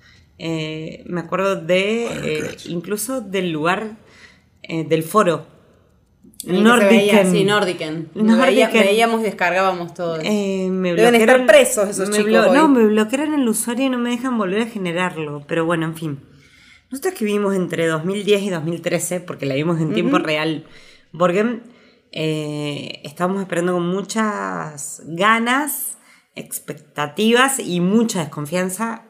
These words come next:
Speaker 1: eh, la, el regreso de Brigitte a la política, y creo que, lo voy a hacer en dos líneas porque ya nos estamos yendo de mambo,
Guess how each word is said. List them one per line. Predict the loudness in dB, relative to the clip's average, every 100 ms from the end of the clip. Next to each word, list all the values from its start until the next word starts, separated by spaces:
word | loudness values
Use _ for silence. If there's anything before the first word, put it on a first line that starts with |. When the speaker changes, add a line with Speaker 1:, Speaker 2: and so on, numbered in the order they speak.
| _
Speaker 1:
eh, | -14 -14 -14 -16 -14
la, | -12 -14 -18 _ _ _ _ _
el | -2
regreso | 0 2 2 2 0 0 -2 -6
de | -6 -4 -4 -4 -8 -10 -16 -20 -16 -2
Brigitte | 0 4 4 4 2 0 -8 -20 _ _ -2
a | 0
la | 2
política, | 0 -2 -2 -2 -2
y | -2
creo | -2 0 -2
que, | -2 -2 -2 -6 -14 -20 -14
lo | -8
voy | -6
a | -6
hacer | -8 -10
en | -10 -10 -6
dos | -4
líneas | -4 -6 -8
porque | -12
ya | -12 -8
nos | -6 -6
estamos | -8 -10
yendo | -10 -8 -6
de | -6
mambo, | -4 -4 -2 -2 -4 -10